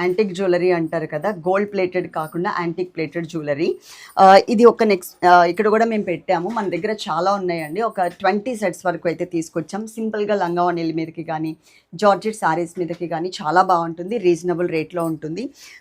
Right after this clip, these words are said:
ఫస్ట్ నేను వేసుకునేటువంటి నెక్ సెట్ ఒక్కసారి చూసుకోండి, ఎంత సింపుల్గా ఉందో మీకు అర్థమైపోతుంది. దీని కింద అంతా కూడా చిన్న చిన్న స్టోన్స్ అయితే ఇచ్చారు. ఇప్పుడు నేను మీకు దీన్ని దగ్గరగా చూపిస్తాను. ఇది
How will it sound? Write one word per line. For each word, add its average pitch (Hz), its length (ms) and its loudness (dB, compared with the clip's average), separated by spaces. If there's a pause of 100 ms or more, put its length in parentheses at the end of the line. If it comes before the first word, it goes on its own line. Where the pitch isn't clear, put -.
(160)
ఫస్ట్ 247 260 4
నేను 247 220 0
వేసుకునేటువంటి 208 640 -6
నెక్ - 180 -8
సెట్ 196 240 -4
ఒక్కసారి 220 400 -6
చూసుకోండి, 202 520 -8 (120)
ఎంత 202 140 -6 (120)
సింపుల్గా 196 380 -2 (100)
ఉందో 175 240 -4
మీకు 196 220 -6
అర్థమైపోతుంది. 160 760 -6 (420)
దీని 214 240 2
కింద 226 220 0
అంతా 233 220 -2
కూడా 226 200 0
చిన్న 202 120 -4 (100)
చిన్న 208 140 -4 (100)
స్టోన్స్ 185 380 0
అయితే 180 180 -2 (100)
ఇచ్చారు. 165 360 -2
ఇప్పుడు 226 220 4
నేను 196 180 2
మీకు 185 220 0
దీన్ని 196 180 0 (140)
దగ్గరగా 185 420 2
చూపిస్తాను. 165 560 -4 (580)
ఇది 208 200 -2